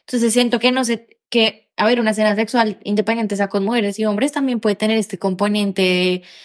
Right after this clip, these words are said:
cosificación, solo sexualidad, y siento que este cero lo tiene, ¿sabes? Como que tú entiendes muy bien y atas muy bien los cabos,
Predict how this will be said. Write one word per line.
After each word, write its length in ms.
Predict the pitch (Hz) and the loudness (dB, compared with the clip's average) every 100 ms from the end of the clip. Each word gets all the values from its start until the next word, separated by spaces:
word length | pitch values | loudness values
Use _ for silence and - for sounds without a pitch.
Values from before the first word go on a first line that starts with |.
| - - | -20 -6
cosificación, 1160 | - 226 220 240 226 220 233 233 233 226 220 220 | -2 0 2 0 2 0 0 2 4 4 2 2
solo 520 | 226 220 208 208 - | 2 4 4 4 -2
sexualidad, 880 | - 226 - 226 214 220 220 214 220 | -4 -4 2 2 2 4 4 4 4
y 140 | 233 220 | 0 -2
siento 280 | 220 208 | 0 0
que 100 | 214 | 0
este 260 | 220 - 214 | -2 0 0
cero 260 | 226 202 196 | 4 4 4
lo 160 | 196 | 2
tiene, 260 | 233 233 180 | 2 2 0
¿sabes? 280 | 190 247 - | 0 -2 -2
Como 180 | 233 | -4
que 100 | 220 | -4
tú 120 | 220 226 | -4 -4
entiendes 440 | 208 208 208 202 | -2 -2 0 0
muy 140 | 208 | 0
bien 240 | 208 214 220 | 0 0 0
y 80 | 220 | 0
atas 260 | 214 214 | 0 -2
muy 120 | 214 214 | -2 0
bien 160 | 214 | 0
los 140 | 208 - | -2 2
cabos, 420 | 214 208 208 | 4 4 2